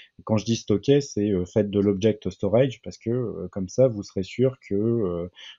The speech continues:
vous allez pouvoir étendre à l'infini et que, euh, ça peut cramer.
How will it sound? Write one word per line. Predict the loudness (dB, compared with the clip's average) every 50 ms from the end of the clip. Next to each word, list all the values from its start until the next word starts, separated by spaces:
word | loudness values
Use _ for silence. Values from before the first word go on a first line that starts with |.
| _ _
vous | -6 -2 -2
allez | -2 -2
pouvoir | -4 -6 -2 0 0 0 2 0
étendre | -4 -2 0 0 0 0 0 -2
à | -2
l'infini | -2 -2 -4 -6 -6 -6 -2 0 2 4 4 4 4 2 0 0 -2
et | -2 -4 -8 -8 -6
que, | -6
euh, | -4 -2 -2 -2 -4 -4 -4 -4 -6 -6 -6 -6 -6 -6 -8 -8
ça | -6 -6 -6 -6
peut | -4 -6 -6
cramer. | -6 -8 -10 -10 -10 -10